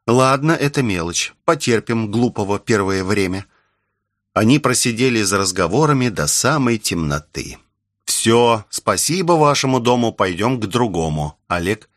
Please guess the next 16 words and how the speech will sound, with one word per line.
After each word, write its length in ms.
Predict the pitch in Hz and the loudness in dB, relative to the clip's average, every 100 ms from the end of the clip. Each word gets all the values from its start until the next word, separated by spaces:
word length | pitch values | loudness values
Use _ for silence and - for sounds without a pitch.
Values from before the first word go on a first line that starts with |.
| _ | _
чувствовал, 500 | - 113 - 95 87 | -2 -2 0 0 0
что 260 | - - 92 | -2 -2 0
не 140 | 104 | 0
слабо 420 | - 113 80 78 | 0 0 0 -2
так 220 | 76 73 | -8 -8
захмелел, 600 | 80 - 95 101 143 151 - _ _ _ _ _ _ | -8 -6 -2 2 2 0 -4 _ _ _ _ _ _
но 160 | 110 156 | 0 0
использовать 560 | 165 - 156 143 143 131 | 2 0 2 2 2 2
магию, 480 | 110 123 120 127 | 0 0 0 0
чтобы 360 | 117 120 101 101 | 0 0 0 0
привести 460 | 80 107 107 - 101 | 0 -2 0 -2 -2
себя 260 | 127 87 | -2 -4
в 80 | 80 | 0
норму, 320 | 120 135 104 | 0 0 0
не 120 | 101 | 0
стал. 400 | 123 - 78 62 | -2 -4 -6 -10